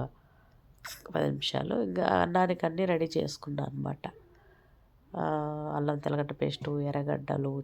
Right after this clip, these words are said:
చెక్క, లవంగాలు, జీలకర్ర, సోంపు, మిరియాలు,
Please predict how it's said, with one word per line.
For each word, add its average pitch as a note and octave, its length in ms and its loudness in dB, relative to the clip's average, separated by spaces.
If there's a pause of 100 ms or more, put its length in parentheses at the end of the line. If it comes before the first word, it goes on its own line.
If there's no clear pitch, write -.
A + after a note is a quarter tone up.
చెక్క, - 300 -4
లవంగాలు, D3 1040 0 (500)
జీలకర్ర, D3+ 580 0 (1500)
సోంపు, D#3 800 4
మిరియాలు, D3 840 4